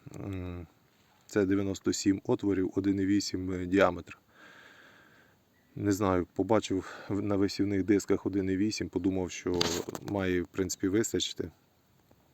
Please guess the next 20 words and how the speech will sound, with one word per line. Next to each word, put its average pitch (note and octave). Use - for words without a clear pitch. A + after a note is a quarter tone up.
самого F#2+
діаметра. F2
Е, F2
якщо, F#2
можливо, F#2
у F#2
когось G2
є F#2
якась G2
практика F#2
інша, G2
е, F#2
з F2+
меншими F#2
отворами F2+
в G2+
діаметрі F#2
або F2+
більшими, F2+
напишіть. F#2